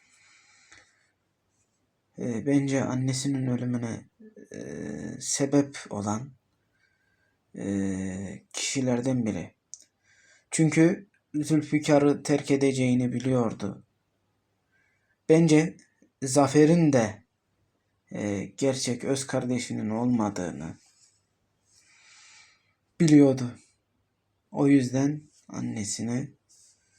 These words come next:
e, öldürttüğünü düşünüyorum.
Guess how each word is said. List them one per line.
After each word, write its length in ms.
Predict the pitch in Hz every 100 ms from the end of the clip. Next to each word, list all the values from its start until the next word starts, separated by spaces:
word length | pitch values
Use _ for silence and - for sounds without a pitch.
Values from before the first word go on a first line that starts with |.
| _ _ - - _ _ _ - - _ _ 120
e, 580 | 123 120 110 110 117 - _ _ _ -
öldürttüğünü 1040 | 165 156 151 151 - 147 147 156 147 - - _ _ _ _ _ _ -
düşünüyorum. 720 | 123 - 123 117 107 104 131